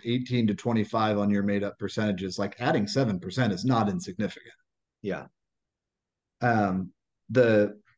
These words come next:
Speaker 1: the Beretta girl who's gonna be, Kate Beretta, who's gonna be a, uh, senior, I think could help them out. And then there was the Beretta, I assume it's her sister,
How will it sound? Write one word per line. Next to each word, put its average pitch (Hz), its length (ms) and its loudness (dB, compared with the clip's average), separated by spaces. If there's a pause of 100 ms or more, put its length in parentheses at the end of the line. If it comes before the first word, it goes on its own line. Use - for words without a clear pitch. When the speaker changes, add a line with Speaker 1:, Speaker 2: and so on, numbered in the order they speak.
Speaker 1:
the 117 140 2
Beretta 143 420 6
girl 127 260 8
who's 113 220 -2
gonna 117 220 2
be, 110 160 -2
Kate 131 300 0
Beretta, 110 280 2
who's 110 180 -4
gonna 113 200 0
be 104 500 0
a, 95 460 -2 (840)
uh, 90 400 -4 (160)
senior, 107 640 4 (580)
I 117 100 2
think 120 240 0
could 123 160 2
help 113 220 4
them 110 140 4
out. 104 340 2
And 113 140 0
then 110 160 4
there 104 340 2
was 113 220 -2
the 104 340 -2 (640)
Beretta, 110 400 2
I 104 100 0
assume 120 280 0
it's 104 120 -4
her 98 60 -8
sister, 101 640 -2